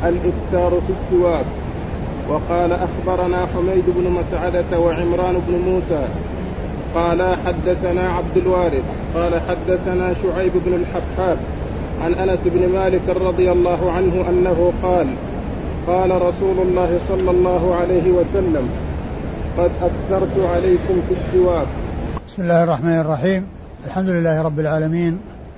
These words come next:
Speaker 2: وصلى الله وسلم وبارك على عبده ورسوله نبينا محمد وعلى آله وأصحابه أجمعين، أما بعد،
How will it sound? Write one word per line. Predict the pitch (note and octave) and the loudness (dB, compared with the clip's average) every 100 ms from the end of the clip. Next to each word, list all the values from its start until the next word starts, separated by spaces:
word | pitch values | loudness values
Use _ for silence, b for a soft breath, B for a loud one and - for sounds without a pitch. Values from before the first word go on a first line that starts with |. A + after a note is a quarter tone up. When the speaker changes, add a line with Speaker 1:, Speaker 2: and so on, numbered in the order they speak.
| - - - - - - - - - | -18 -18 -18 -16 -16 -18 -18 -18 -12
Speaker 2:
وصلى | F3 D#3 F3 | -10 -2 0
الله | F3 F3 D#3+ | 2 2 4
وسلم | E3+ D#3 F3+ F3 | 2 2 0 2
وبارك | E3 E3 E3 E3 D#3 | 2 2 2 2 2
على | D#3+ D#3+ | 0 2
عبده | D#3+ D#3+ D#3+ E3+ | 2 0 0 2
ورسوله | E3 D#3+ D3 F3+ F3 E3 - - - - - - - - - - F3+ | 2 0 0 0 2 0 -6 -18 -18 -18 -16 -16 -16 -16 -16 -10 -4
نبينا | E3+ F#3 F#3 F3+ | 0 2 2 0
محمد | D#3+ F#3 F#3 E3+ F3 | 0 0 0 2 2
وعلى | E3+ E3+ F3 F3+ F3+ | 2 4 2 2 2
آله | F3 E3+ F3 | 2 2 2
وأصحابه | E3+ E3 - F3+ E3 D#3 E3 | 2 2 0 0 0 0 -2
أجمعين، | D#3 D#3 E3 E3 E3 | -2 -2 -2 -2 -4
أما | F3 E3+ | -4 -2
بعد، | E3+ F#3 E3+ | 2 2 0